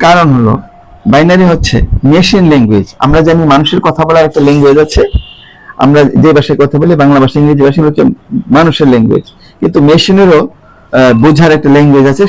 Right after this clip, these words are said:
সেই ল্যাঙ্গুয়েজটার নাম হলো মেশিন ল্যাঙ্গুয়েজ। তো মেশিন আমাদের ল্যাঙ্গুয়েজ বোঝে না, সে শুধু বুঝে, মেশিন বা ইলেকট্রনিক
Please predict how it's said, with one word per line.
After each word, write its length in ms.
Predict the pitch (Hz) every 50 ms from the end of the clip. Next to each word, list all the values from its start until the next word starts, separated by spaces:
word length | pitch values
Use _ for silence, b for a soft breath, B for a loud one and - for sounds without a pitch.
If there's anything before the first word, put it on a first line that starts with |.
| -
সেই 160 | - 151 135 127 - 131
ল্যাঙ্গুয়েজটার 340 | 135 143 143 139 135 - 151
নাম 80 | 143 147 160
হলো 100 | 202 - - 143
মেশিন 220 | 135 - - 139 123
ল্যাঙ্গুয়েজ। 260 | 117 110 104 - - - -
তো 40 | - 131 131
মেশিন 320 | 143 160 - - 190 175 185 - - B B B B B
আমাদের 220 | 147 151 147 147 151 156
ল্যাঙ্গুয়েজ 280 | 160 156 151 156 139 117 -
বোঝে 240 | 143 143 - 143 156 135 127
না, 60 | 98 - - - B B B B B B
সে 100 | - 180 175 180
শুধু 180 | - 175 160 170 160 147
বুঝে, 220 | 160 151 147 156 - 311 - b b b b b b b b - 131 139
মেশিন 280 | 160 151 - 196 190 190
বা 60 | 180 160 143 151
ইলেকট্রনিক 440 | 165 180 180 - 190 180 180 180